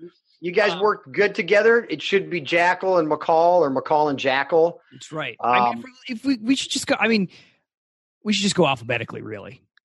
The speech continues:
Speaker 2: So Jackal and McCall. We had this,
Speaker 1: Okay.
Speaker 2: I remember we did, we did have this whole talk back when we opened the shop, and I forget,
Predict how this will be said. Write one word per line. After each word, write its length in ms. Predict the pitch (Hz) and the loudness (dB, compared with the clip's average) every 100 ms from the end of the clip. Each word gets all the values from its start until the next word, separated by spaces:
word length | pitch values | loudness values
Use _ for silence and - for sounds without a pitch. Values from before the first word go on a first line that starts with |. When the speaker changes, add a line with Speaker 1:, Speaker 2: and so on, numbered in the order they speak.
| _ | _
Speaker 2:
So 140 | - | -4
Jackal 400 | 135 156 135 131 | 0 0 0 -4
and 120 | 117 | -8
McCall. 260 | 110 117 98 _ _ _ _ _ _ _ _ | -10 -14 -16 _ _ _ _ _ _ _ _
We 140 | 190 | 2
had 100 | 269 | 2
this, 180 | 254 226 - | 2 -6 -6
Speaker 1:
Okay. 200 | 160 - - | -6 -8 -12
Speaker 2:
I 40 | 254 | -8
remember 320 | 226 233 247 | -2 0 2
we 120 | 240 | 2
did, 160 | 220 240 | 2 2
we 80 | 233 | 2
did 120 | 254 | 2
have 160 | 233 | 2
this 80 | 190 | 2
whole 180 | 185 180 | 2 2
talk 320 | - 165 147 | 0 -2 0
back 180 | 143 123 | -4 -4
when 80 | 135 | -4
we 80 | 127 | -4
opened 220 | 127 120 | -6 -8
the 60 | |
shop, 300 | 110 143 117 | -4 -4 -4
and 60 | 113 | -8
I 40 | |
forget, 500 | 113 135 117 175 180 | -12 -14 -6 -2 -2